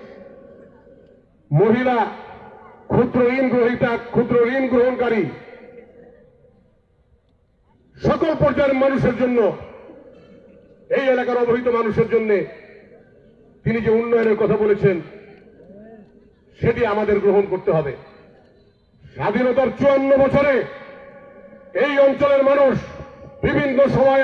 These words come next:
আপনারা ভোট দিয়ে, আপনারা পবিত্র মহান জাতীয় সংসদে বিভিন্ন মানুষকে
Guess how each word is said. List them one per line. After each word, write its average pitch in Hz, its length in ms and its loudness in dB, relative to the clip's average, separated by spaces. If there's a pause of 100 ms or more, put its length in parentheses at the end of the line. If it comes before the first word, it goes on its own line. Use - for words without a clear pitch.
আপনারা 269 300 0 (100)
ভোট 269 160 4 (100)
দিয়ে, 269 180 2 (920)
আপনারা 247 280 -2 (100)
পবিত্র 269 280 0 (120)
মহান 254 220 2 (140)
জাতীয় 247 420 0
সংসদে 254 380 2 (960)
বিভিন্ন 254 300 0 (120)
মানুষকে 254 300 -2